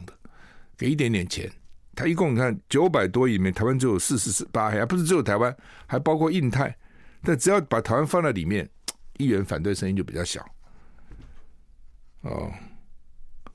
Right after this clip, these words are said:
但是呢，美国众议院Johnson无视拜登的请求，要阻挡这项法案。啊，众议院，因为众议院是共和党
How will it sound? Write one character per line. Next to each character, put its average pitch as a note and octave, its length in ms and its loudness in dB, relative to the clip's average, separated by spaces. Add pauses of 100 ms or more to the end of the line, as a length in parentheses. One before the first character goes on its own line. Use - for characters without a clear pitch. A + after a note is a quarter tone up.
(260)
但 C#3 180 0
是 C#3 140 4
呢， B2+ 60 2
美 G#2 160 4
国 A#2 140 4
众 D3+ 220 2
议 C#3 60 2
院 A#2+ 180 2
Johnson C#3 460 2 (960)
无 C#3 220 4
视 E3 280 4
拜 C#3 240 2
登 A#2 160 0
的 G#2 100 2
请 E2 240 0
求， - 280 0 (1080)
要 A2 100 0
阻 B2+ 240 2
挡 G2+ 200 0
这 F2+ 100 0
项 D#2+ 160 0
法 - 120 -4
案。 C2 140 -4 (580)
啊， - 200 -12 (920)
众 G#2+ 300 2
议 G2+ 140 2
院， G2 260 0
因 G#2+ 100 -2
为 G2+ 80 2
众 A2 220 2
议 G#2+ 40 4
院 G2 120 4
是 - 140 -2
共 B2+ 240 0
和 F2+ 120 2
党 D2+ 160 -2